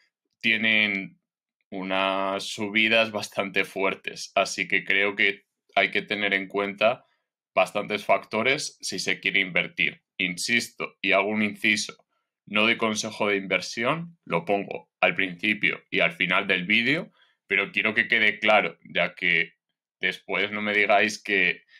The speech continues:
"Uy, Chiliz ha caído mucho, lo comentaste". No, no, haced vuestra propia investigación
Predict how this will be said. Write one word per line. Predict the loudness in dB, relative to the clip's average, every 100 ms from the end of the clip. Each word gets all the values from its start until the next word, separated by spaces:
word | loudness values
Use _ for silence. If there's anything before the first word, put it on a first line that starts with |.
| _
"Uy, | -2 0 0
Chiliz | 0 0 2 2 0
ha | 2
caído | 2 2 0
mucho, | -2 -4 -4 -6 -4 -2 0 2 0
lo | 0 -2
comentaste". | 0 -2 0 2 2 -2 -12 -8
No, | -6 -4
no, | -6 -8 _ _
haced | -4 -2 -4
vuestra | -6 -2 -2
propia | -2 -2 0
investigación | 0 -2 0 2 0 -2 -2 -4